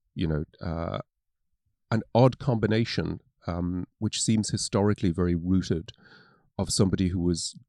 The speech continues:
deeply conventional, um, and quite pious, and on the other hand,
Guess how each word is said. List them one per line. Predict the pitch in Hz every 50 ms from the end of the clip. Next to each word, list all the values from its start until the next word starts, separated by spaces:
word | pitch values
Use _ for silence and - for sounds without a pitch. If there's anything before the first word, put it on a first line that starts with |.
| _
deeply | - 117 117 123 - - 104 98
conventional, | - 113 95 85 90 87 90 - - - - 73 76 - - _ - _ - _ -
um, | 87 80 82 85 85 - - -
and | - 92 -
quite | - - 87 76 _ -
pious, | - - 92 85 78 - - 101 - - - - _ _ _ - - _ _ _ _ _ _ _ -
and | 101 101 101
on | 104 98
the | 95 98
other | 113 139 143 113
hand, | 98 104 85 76 76 76 73 78